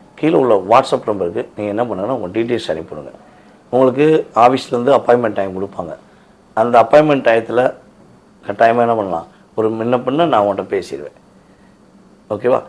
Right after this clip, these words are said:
உங்களுடைய சுய ஜாதகம் சம்பந்தப்பட்ட அத்தனை விதமான கேள்விகளுக்கும் உறுதியா என்னால பதிலளிக்க முடியுங்கிற நம்பிக்கை எனக்கு இருக்கு.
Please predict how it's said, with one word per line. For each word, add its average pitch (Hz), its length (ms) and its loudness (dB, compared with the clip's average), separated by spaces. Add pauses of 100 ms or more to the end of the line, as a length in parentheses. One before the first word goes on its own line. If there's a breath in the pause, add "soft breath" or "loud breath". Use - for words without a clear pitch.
(160)
உங்களுடைய 117 380 0
சுய 143 220 4
ஜாதகம் 120 320 6
சம்பந்தப்பட்ட 110 480 -4
அத்தனை 170 400 0
விதமான 123 360 0
கேள்விகளுக்கும் 104 640 -4 (480)
உறுதியா 135 320 0
என்னால 107 260 2
பதிலளிக்க 110 480 -2
முடியுங்கிற 104 300 -6
நம்பிக்கை 117 560 -4
எனக்கு 101 320 -4
இருக்கு. - 220 -10